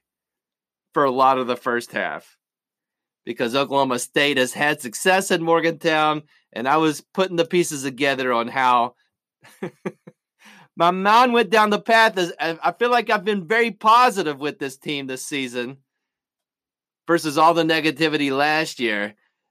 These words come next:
The negativity creeped in in the first half. Like, "Oh no, this is actually happening." <laughs> We're actually, we're actually gonna do a, like a, like a full-blown collapse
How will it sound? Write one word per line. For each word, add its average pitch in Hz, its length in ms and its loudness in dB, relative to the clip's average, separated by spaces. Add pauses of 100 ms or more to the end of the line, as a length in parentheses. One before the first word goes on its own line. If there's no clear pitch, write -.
(220)
The 139 60 -4
negativity 208 800 0
creeped 220 360 -6
in 208 220 4
in 170 120 2
the 151 80 -2
first 139 380 -2
half. 104 320 -4
Like, 117 300 -6
"Oh 170 220 6
no, 143 580 0 (160)
this 208 200 -2
is 190 120 -4
actually 180 440 0
happening." 156 640 -2 (340)
<laughs> - 400 -14
We're 247 200 0
actually, 190 500 0 (380)
we're 254 120 0
actually 277 320 4
gonna 247 260 2
do 247 300 4
a, - 100 0
like 226 240 -4
a, 220 240 0 (140)
like 208 160 -4
a 208 160 -2 (120)
full-blown 247 600 2
collapse 226 840 0